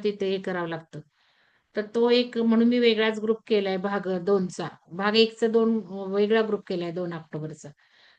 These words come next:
तुम्ही येऊन जा, फक्त पुण्याच्या बाहेरच्या लोकांना पिरॅमिडला राहता येईल. तर सगळं आता हे फायनल, अ, संकल्प पेरून टाका. आणि भाग चारला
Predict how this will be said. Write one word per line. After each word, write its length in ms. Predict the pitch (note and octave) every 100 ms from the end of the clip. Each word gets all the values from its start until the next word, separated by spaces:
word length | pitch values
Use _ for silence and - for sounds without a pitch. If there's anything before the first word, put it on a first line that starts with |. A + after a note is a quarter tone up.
| _
तुम्ही 300 | A#3 A3+ A#3
येऊन 460 | A#3 A#3 A#3 A#3+ G#3
जा, 220 | G3+ F#3 -
फक्त 240 | G#3+ -
पुण्याच्या 500 | A#3+ B3 A#3 A3+ A3
बाहेरच्या 340 | A3 G#3+ G#3 G#3
लोकांना 380 | G#3 G3+ G3+ A3+
पिरॅमिडला 540 | A#3 G3+ F#3+ F#3+ G3
राहता 300 | A3 G3+ F3+
येईल. 160 | D#3 D3+ _ _ _ _ _ _ -
तर 180 | A3+
सगळं 560 | A3+ - A#3 A3 A#3+ C4 C4
आता 260 | A3 G#3+ A3
हे 200 | A3+ A#3 _ _
फायनल, 500 | G#3 G3+ G#3 G#3+ B3 - G3
अ, 600 | F3+ F#3+ F#3+ F#3 F#3 F#3+
संकल्प 580 | G3+ G3 F#3+ G3+ G3+
पेरून 520 | A3 A3+ G3+ F#3+ F3+ F#3
टाका. 280 | F#3+ - D3+ - _ _ _ _ _ _ -
आणि 200 | G3+ G#3+
भाग 300 | G3+ G3+ A#3+ A#3+
चारला 500 | - A#3+ A3 A3 A3